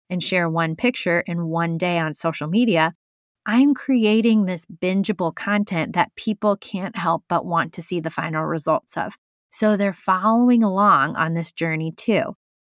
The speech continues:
They wanna see, like, on House Hunters or, like, on a Flip or Flop or on, um, Chip and Joanna Gaines' show, Fixer Upper. If they're catching the first part,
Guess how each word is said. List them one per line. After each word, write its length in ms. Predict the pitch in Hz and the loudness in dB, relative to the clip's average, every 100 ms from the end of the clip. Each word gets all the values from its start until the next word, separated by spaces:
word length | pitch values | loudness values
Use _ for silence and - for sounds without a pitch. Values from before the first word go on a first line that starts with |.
| _ | _
They 100 | 196 | 0
wanna 240 | 202 214 214 | 4 4 2
see, 580 | - - 240 202 190 196 | -2 -2 0 0 -2 -2
like, 380 | 196 185 180 _ | 0 0 -2 _
on 480 | 175 175 170 170 170 - _ _ _ | -2 2 2 2 -2 -8 _ _ _
House 340 | - 190 175 - | 2 4 4 2
Hunters 540 | 160 - 196 131 - - | -4 -2 -2 -2 -6 -2
or, 280 | 180 175 175 | 0 2 2
like, 240 | 170 165 | 2 0
on 200 | - 170 | 0 -2
a 160 | 175 170 | -2 -6
Flip 320 | - 196 185 | -4 -4 -2
or 60 | 165 | -4
Flop 380 | - 160 - - - | 0 2 0 -6 -8
or 440 | 175 175 175 175 | -4 0 2 2
on, 500 | 170 170 165 165 170 - | 0 -2 0 -2 -6 -6
um, 400 | 170 156 143 - _ - | -4 -2 -2 -6 _ -6
Chip 200 | 202 196 | -6 -4
and 320 | 180 170 165 | -4 -4 -2
Joanna 340 | 180 175 170 | -2 0 -2
Gaines' 460 | 165 165 165 160 - | -2 -4 -4 -6 -6
show, 320 | - 139 143 | -2 0 0
Fixer 380 | - 175 - 170 | -4 -8 -4 -2
Upper. 320 | 147 - - _ _ _ _ _ _ | -2 -4 -14 _ _ _ _ _ _
If 120 | 214 - | -6 -4
they're 140 | 214 - - | -4 -4 -6
catching 380 | 247 262 277 | -6 -2 0
the 80 | 208 | 0
first 360 | - 220 214 - | 0 -2 -2 -2
part, 440 | - 196 156 - | 0 0 0 -4